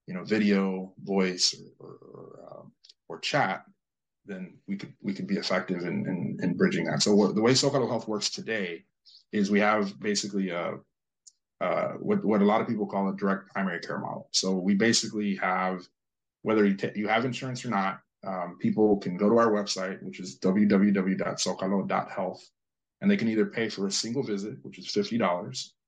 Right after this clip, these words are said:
or they can join as members and pay a fixed fee every month. And that fixed fee guarantees them access, whether it's for primary care or urgent care or medication refills or lab draws or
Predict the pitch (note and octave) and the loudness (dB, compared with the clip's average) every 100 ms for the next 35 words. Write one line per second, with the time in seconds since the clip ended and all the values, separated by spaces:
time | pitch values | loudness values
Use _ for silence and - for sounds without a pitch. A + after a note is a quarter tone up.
0 | _ _ - D3 A#2 G2+ G#2+ - G#2 G2+ | _ _ 2 4 6 4 0 -4 -2 0
1 | G#2 G2 G2+ G2+ G2 F#2 F2+ F#2+ A#2+ A#2 | 2 4 6 6 6 2 -4 0 4 4
2 | - - - - G2 - G2+ G2 F#2+ - | 2 -6 -12 -4 -4 -2 0 2 0 -4
3 | - F#2+ - A#2 - - G#2 G2 G2 - | -14 -10 -4 -2 -2 -4 -2 0 -2 -4
4 | G2 G2 F2+ F2+ - _ _ - G2 F#2 | -2 -2 -2 -6 -10 _ _ 0 0 0
5 | - D3 C#3+ - B2+ A2+ G2+ G2+ G2+ - | 2 0 0 -2 0 2 2 2 0 -2
6 | G#2 G2 F#2+ G2+ F#2+ F#2+ - F#2+ F2 - | -6 -4 -6 -6 -6 -6 -6 -4 -4 -4
7 | - _ _ - _ - F#2 E2 - D#2 | -6 _ _ -20 _ -14 -12 -10 -12 -12
8 | - A2+ A2+ A2 G#2 G2+ G2+ G2 F#2+ G2+ | -4 -2 -2 -4 -6 -8 -6 -4 -4 -8
9 | - F#2 - A2 A2+ - G#2 G2 - G2+ | -10 -8 0 2 0 -6 -2 -2 0 0
10 | F#2+ F#2 - _ - F#2+ F2 F2+ F#2 - | 0 0 -4 _ -8 -4 -2 -4 -2 0
11 | B2+ - G#2 G2+ - G#2 F#2+ F#2 F#2 G2+ | 0 2 0 0 0 0 0 -2 -2 0
12 | G#2+ G#2 G2 F2+ F#2 - E2+ | 0 0 -4 -4 -6 -10 -10